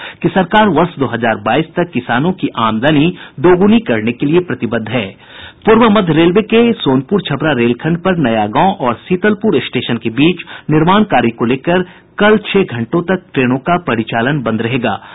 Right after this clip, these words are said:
मुख्य जनसंपर्क अधिकारी राजेश कुमार ने बताया कि निर्माण कार्यों के चलते दस ट्रेनों का परिचालन रद्द कर दिया गया है। रांची से गया आ रही एक निजी बस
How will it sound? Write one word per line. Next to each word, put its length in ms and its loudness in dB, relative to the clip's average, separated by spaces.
मुख्य 300 0
जनसंपर्क 640 -4
अधिकारी 420 0
राजेश 360 0
कुमार 280 -2
ने 100 -4
बताया 320 -4
कि 160 -6
निर्माण 360 -2
कार्यों 340 -2
के 140 -8
चलते 480 0
दस 320 0
ट्रेनों 240 0
का 160 -4
परिचालन 680 -2
रद्द 300 -4
कर 140 -6
दिया 200 -4
गया 180 -4
है। 220 -8
रांची 360 2
से 140 0
गया 280 2
आ 220 0
रही 280 0
एक 200 -4
निजी 240 -2
बस 240 -2